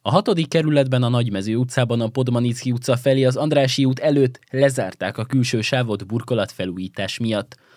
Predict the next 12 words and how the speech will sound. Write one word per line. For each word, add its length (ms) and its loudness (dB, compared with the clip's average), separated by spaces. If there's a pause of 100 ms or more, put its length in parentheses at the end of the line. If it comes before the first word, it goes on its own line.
A 120 -4
Kossuth 320 -4
Lajos 220 0
tér 180 0
felé 280 0
közlekedő 560 -2
hetvenes 460 -2
és 120 -2
hetvennyolcas 640 -2
trollibusz 440 0
Opera 300 0
megállóját 760 -2